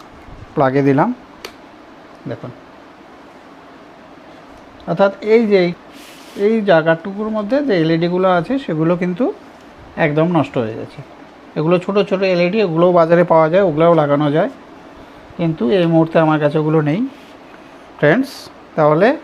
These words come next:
দেখলেন যে এলইডি, যে কুড়ি ওয়াটের যে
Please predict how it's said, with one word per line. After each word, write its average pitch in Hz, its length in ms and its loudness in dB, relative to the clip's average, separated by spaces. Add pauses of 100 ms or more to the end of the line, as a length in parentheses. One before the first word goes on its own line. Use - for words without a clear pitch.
(320)
দেখলেন 160 380 0
যে 151 200 2
এলইডি, 170 420 2 (1000)
যে 127 280 4
কুড়ি 185 200 4
ওয়াটের 170 640 4
যে 151 160 2